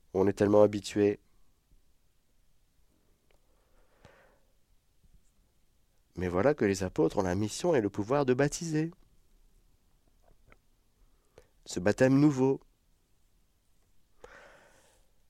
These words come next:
Les apôtres ont le pouvoir de, écoutez bien, remettre les péchés. Extraordinaire,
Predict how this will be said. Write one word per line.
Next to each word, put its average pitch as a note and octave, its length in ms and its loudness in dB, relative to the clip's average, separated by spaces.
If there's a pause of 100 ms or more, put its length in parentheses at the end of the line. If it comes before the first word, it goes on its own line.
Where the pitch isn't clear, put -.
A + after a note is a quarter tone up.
(440)
Les D#2 140 -8
apôtres C#3+ 640 -4 (600)
ont E2 120 -10
le E2+ 100 -8
pouvoir C3 720 -6 (440)
de, G#2+ 400 -2 (300)
écoutez D#2+ 320 -8
bien, D#2+ 280 -2 (640)
remettre F2+ 840 -6 (340)
les - 140 -12
péchés. - 720 -12 (2250)
Extraordinaire, G2 720 -8